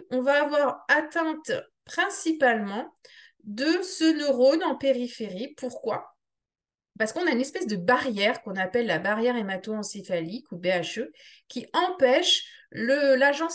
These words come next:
chimiothérapique, chimio-, la, le, le, l'anticancéreux, d'entrer dans le système nerveux central. Si vous voulez, le système nerveux central se protège bien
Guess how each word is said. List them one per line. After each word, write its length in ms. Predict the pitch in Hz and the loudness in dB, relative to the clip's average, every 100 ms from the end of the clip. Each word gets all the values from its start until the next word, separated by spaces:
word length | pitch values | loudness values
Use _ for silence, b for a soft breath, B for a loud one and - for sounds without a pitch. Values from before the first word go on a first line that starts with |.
| - - | -6 -8
chimiothérapique, 1040 | 220 - 254 269 262 220 214 294 320 - _ _ _ | -12 -4 -2 2 2 2 -2 -2 -8 -8 _ _ _
chimio-, 400 | - 247 240 226 | -10 -4 -2 -4
la, 280 | 202 208 214 | -6 -4 -2
le, 180 | 208 190 | -2 -4
le, 140 | 185 | -4
l'anticancéreux, 800 | 180 220 320 302 247 214 240 320 - 190 | -4 -4 -2 -2 -2 0 0 -2 -6 -12
d'entrer 580 | - 262 277 285 - 285 | 2 2 2 -6 -4 -2
dans 200 | 269 262 | 0 -2
le 560 | 247 220 202 185 185 190 | 0 -2 -4 -6 -8 -6
système 380 | - - 285 262 | -8 -2 -2 0
nerveux 240 | 240 240 | -2 -2
central. 380 | 233 208 - - | -4 -8 -6 -8
Si 120 | - | -6
vous 80 | 220 | -6
voulez, 120 | 302 | -2
le 40 | |
système 400 | 320 277 - 277 | -2 -2 0 0
nerveux 300 | 254 240 226 | 2 -2 -2
central 400 | 226 233 226 339 | -6 -8 -2 -2
se 120 | 339 269 | -2 -6
protège 540 | - 262 262 226 208 | -2 -2 2 0 -2
bien 260 | 208 247 | -4 -4